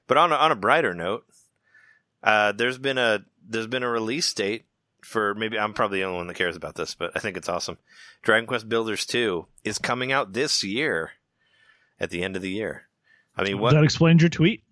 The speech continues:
Speaker 1: Yeah, I was happy that we got two Dragon Quest Builders games in one year. I didn't expect it. <laughs> Yeah, one at the beginning of the year and one at the end of the year. Got a nice Dragon Quest Builders sandwich there.
Speaker 2: Yeah.
Speaker 1: But no, it's, it got an announce date, uh,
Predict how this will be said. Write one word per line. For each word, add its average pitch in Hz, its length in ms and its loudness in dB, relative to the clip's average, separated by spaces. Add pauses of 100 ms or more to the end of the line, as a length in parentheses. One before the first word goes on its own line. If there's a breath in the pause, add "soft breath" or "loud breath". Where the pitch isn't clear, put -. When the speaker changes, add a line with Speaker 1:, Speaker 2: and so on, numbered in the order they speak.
(200)
Speaker 1:
Yeah, 117 240 2 (160)
I 110 80 2
was 117 160 0
happy 135 320 4
that 110 140 -2
we 107 100 -4
got 110 180 0
two 123 160 -4
Dragon 113 240 2
Quest 113 220 -6
Builders 135 320 -4
games 101 240 -4
in 104 80 -6
one 110 160 -4
year. 139 300 -6
I 110 100 -2
didn't 120 200 -6
expect - 380 -6
it. - 200 -6
<laughs> 120 80 -12
Yeah, 117 160 2
one 110 200 0
at 117 60 -4
the 117 80 -6
beginning 110 340 -4
of 123 60 -6
the 123 60 -4
year 131 100 -2
and 123 100 -6
one 113 120 -2
at - 60 -12
the 117 100 -6
end 131 120 -6
of 104 60 -6
the 90 80 -6
year. 82 180 -4 (580 loud breath)
Got 117 120 2
a 107 40 2
nice 110 280 0
Dragon 110 260 -2
Quest 113 220 -6
Builders 104 320 -4
sandwich 95 480 -4
there. 82 280 -4 (920 soft breath)
Speaker 2:
Yeah. 120 640 -10 (680)
Speaker 1:
But 120 140 2
no, 139 140 2
it's, 113 160 -2
it 110 160 -6
got 113 200 4
an 110 200 0
announce 107 400 -2
date, 98 320 -2
uh, 95 240 0